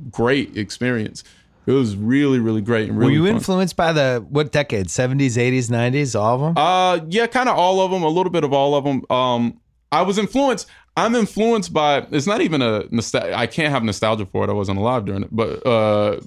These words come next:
Speaker 1: but, like, the, it kinda, the seventies, a lot of content cut through.
Speaker 2: Yeah.
Speaker 1: And especially in this landscape, it just seemed like the thing that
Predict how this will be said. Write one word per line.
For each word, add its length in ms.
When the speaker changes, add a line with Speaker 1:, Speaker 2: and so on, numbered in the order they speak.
Speaker 1:
but, 220
like, 320
the, 560
it 160
kinda, 340
the 100
seventies, 640
a 60
lot 180
of 80
content 640
cut 340
through. 400
Speaker 2:
Yeah. 260
Speaker 1:
And 300
especially 580
in 120
this 200
landscape, 480
it 60
just 220
seemed 260
like 260
the 120
thing 220
that 120